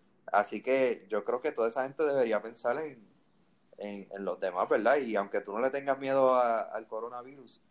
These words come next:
eh, ¿verdad? Pues eso es irrelevante en este momento, si tú le tienes miedo o no le tienes miedo,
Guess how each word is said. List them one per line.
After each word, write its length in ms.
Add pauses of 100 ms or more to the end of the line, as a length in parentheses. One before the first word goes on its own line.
(240)
eh, 320
¿verdad? 320
Pues 220
eso 240
es 80
irrelevante 560
en 60
este 160
momento, 320
si 100
tú 120
le 120
tienes 260
miedo 320
o 60
no 120
le 80
tienes 240
miedo, 360